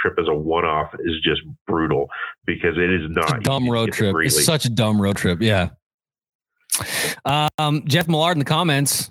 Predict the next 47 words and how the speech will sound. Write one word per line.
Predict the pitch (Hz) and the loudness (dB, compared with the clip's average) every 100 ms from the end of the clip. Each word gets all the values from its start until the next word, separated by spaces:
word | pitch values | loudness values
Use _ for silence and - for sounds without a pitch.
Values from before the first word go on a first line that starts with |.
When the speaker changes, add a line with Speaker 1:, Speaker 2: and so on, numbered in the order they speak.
| - | -2
Speaker 2:
who's | 175 | 2
in | 202 | 2
to | 240 | 2
get | 226 | 2
a | |
suite? | 202 180 202 311 240 - - - - _ _ - | 2 2 2 0 -2 -10 -20 -18 -20 _ _ -6
I | 78 | 0
mean, | 90 90 82 82 - | 2 2 2 0 -4
I | 87 | -2
think | 202 214 | 0 0
it's | 113 | 0
a | |
great | 113 101 | 0 2
idea. | 92 82 87 92 123 _ - | 2 2 2 2 0 _ -2
Get | 135 | 0
a | |
suite | 117 131 131 | 2 2 0
in | 113 | 0
Boise. | 107 110 127 160 208 | 0 0 2 2 0
Seems | 208 - 120 | 0 0 2
like | 110 98 | 0 0
a | |
good | 95 101 | 0 0
time. | - 120 143 202 165 - | 0 0 2 0 0 0
You | 123 | 0
agree, | 120 139 | 2 2
Sean | 143 156 110 | 0 0 2
Speaker 1:
You | 113 | 2
Speaker 2:
Lewis? | 117 | 4
Speaker 1:
know, | 110 101 | 4 2
uh, | 80 95 95 90 - | 2 2 0 -2 -2
I, | 92 101 95 - - 101 | 0 0 0 -4 -4 0
we've | 104 107 | 2 2
looked | 87 85 95 104 107 | 0 0 0 2 2
into | 101 98 | 0 0
this | 90 82 | -2 0
many, | 87 87 | 0 2
many | 85 82 80 - | 2 2 0 -2
times | 87 85 80 73 73 - | -2 0 0 -2 -4 -2
and | 85 80 80 76 | 0 2 0 -2
could | - | -2
never | 80 80 80 | 0 0 2
make | 80 78 | 0 0
it | 71 | -2
happen. | - 82 82 78 65 - - - - | 0 -2 0 -2 -4 -6 -8 -8 -4
Um, | 87 80 | -2 -2
a | - | -2